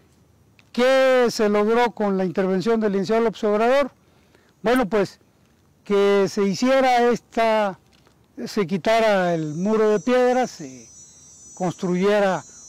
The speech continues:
un tramo de calle como esta que estamos viendo, a quinientos metros, hasta llegar al inicio de donde se iba a hacer el desarrollo. Olvidé decirles que ese desarrollo,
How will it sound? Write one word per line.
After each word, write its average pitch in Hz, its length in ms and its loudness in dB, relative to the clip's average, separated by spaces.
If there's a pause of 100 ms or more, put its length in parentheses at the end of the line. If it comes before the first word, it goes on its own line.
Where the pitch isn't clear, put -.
(100)
un 202 160 -6
tramo 208 420 0
de 185 400 -2 (500)
calle 220 420 0
como 170 340 -4
esta 190 260 -6
que - 60 -18
estamos 202 360 -4
viendo, 214 460 -2 (1120)
a 156 60 -16
quinientos 196 720 -2
metros, 240 560 -4 (220)
hasta 185 440 -2
llegar 170 440 0
al 226 160 2
inicio 202 500 0
de 170 80 -2
donde 160 460 -4 (240)
se - 160 -6
iba 226 180 0
a 220 40 0
hacer 214 240 0
el 220 120 0
desarrollo. 226 680 0 (460)
Olvidé 185 360 0
decirles 247 440 -2
que 214 100 -4
ese 214 160 -4
desarrollo, 208 720 0